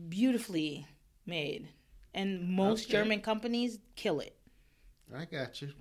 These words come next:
Speaker 1: Please, please. What you having, Vaughn?
Speaker 2: Well, today I'm drinking a little bit of a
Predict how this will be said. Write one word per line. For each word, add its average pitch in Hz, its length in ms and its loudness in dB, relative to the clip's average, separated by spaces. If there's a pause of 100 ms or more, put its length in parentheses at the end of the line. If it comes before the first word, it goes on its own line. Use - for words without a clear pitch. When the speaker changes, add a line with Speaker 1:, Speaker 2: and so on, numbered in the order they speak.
(100)
Speaker 1:
Please, - 480 -4 (140)
please. - 360 -6
What 247 200 2
you 285 80 8
having, 170 260 4
Vaughn? 147 240 -2 (340)
Speaker 2:
Well, 110 140 0
today 123 360 2
I'm 117 160 0
drinking 110 480 -2
a 98 40 0
little 107 260 0
bit 104 180 -4
of 92 160 -6
a 87 280 -4